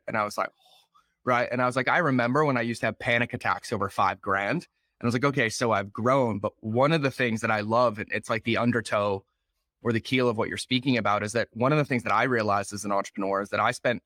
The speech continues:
thirty plus years of my life being programmed to think one way. And then I thought that three years of entrepreneurship was gonna somehow magically make that go away. But when I was, let's call it complacent, like, unaware,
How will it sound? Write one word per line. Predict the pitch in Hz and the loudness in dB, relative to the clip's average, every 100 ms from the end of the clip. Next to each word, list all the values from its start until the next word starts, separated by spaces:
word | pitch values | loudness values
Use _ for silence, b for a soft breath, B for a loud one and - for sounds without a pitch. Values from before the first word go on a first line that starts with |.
| _ | _
thirty | 143 135 131 127 123 120 _ | 0 2 4 4 4 0 _
plus | 131 117 | 0 0
years | 123 117 | -2 -2
of | 113 | 0
my | 107 | -2
life | 104 113 104 - | 0 0 0 0
being | 110 104 | -2 -2
programmed | - 113 107 107 107 | -2 -2 0 0 -2
to | 110 | -6
think | - 107 - | -2 -2 0
one | 107 101 | 0 2
way. | 98 104 151 - _ _ _ _ | 2 2 -2 -6 _ _ _ _
And | 113 | -2
then | 113 | 0
I | 110 | 0
thought | 110 123 113 - | 0 2 2 0
that | 98 - | -4 -6
three | - 127 127 | -4 0 2
years | 113 123 117 | 2 0 0
of | 117 | -2
entrepreneurship | 110 - 107 107 107 - - | -2 -2 -2 0 0 -2 -6
was | 98 | -4
gonna | 107 107 | -4 -4
somehow | - 110 107 | -4 -4 -2
magically | 107 101 104 110 110 101 | -2 -2 -4 -4 -4 -2
make | 101 95 | -2 -4
that | 92 | -4
go | 101 101 | 0 0
away. | 98 117 113 | 2 0 0
But | 104 85 _ _ _ _ | -2 -4 _ _ _ _
when | - 123 | -4 0
I | 127 139 | 0 0
was, | 135 123 - _ _ _ _ _ | 0 -2 -6 _ _ _ _ _
let's | 127 143 - | -2 0 0
call | 175 156 147 | 0 2 2
it | 120 - _ _ _ - | 0 -4 _ _ _ -4
complacent, | 139 120 123 117 151 185 | -2 0 0 0 -2 -2
like, | - 120 - | -4 -4 0
unaware, | 127 113 101 104 165 | 0 2 2 0 0